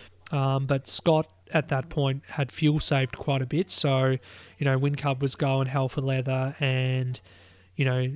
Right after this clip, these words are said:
if he had to make another pit stop, if another safety car came out, he would. But because McLaughlin had saved enough fuel and also helped by those constant safety car periods,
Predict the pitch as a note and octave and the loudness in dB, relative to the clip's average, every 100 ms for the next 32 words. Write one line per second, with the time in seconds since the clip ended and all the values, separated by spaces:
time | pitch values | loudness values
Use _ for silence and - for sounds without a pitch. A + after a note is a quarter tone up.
0 | - D#3 C#3 C3+ C3+ C3+ C3 C#3 B2+ B2 | -2 -2 0 -2 -2 -2 -2 -2 -4 -4
1 | - C3+ - C#3 C3 C#3 - - C3 C3+ | -4 -4 -2 -2 0 -2 -4 -6 -2 -2
2 | B2 - C3 - - C3 B2+ - C3 C3 | -2 -2 -2 -4 -2 0 0 -4 -4 -2
3 | C3 B2 C3 C3 D3+ D#3 D3 - - - | -2 -2 -4 2 6 6 4 -8 -20 -2
4 | C#3+ C3 C3+ - D3+ C3+ C#3 C#3 B2 C#3+ | 2 2 2 6 6 6 2 2 2 0
5 | C3 - C#3 C3 A#2+ C3 A#2+ - D3+ D3 | 0 -2 0 -2 -2 -6 -6 0 4 6
6 | C#3+ F3+ G3 - - C#3 C3+ C3 C3+ B2+ | 6 4 0 -8 -8 -2 0 0 0 0
7 | - D3 D3+ - C3+ C3 C3+ B2+ - - | 2 2 2 0 0 4 2 2 -2 -2
8 | - C#3+ - C#3+ - C#3 B2 - C3 B2+ | 0 0 0 -4 2 0 0 -4 -4 -4
9 | - D#3 C#3 B2+ B2+ | -2 0 0 -2 -6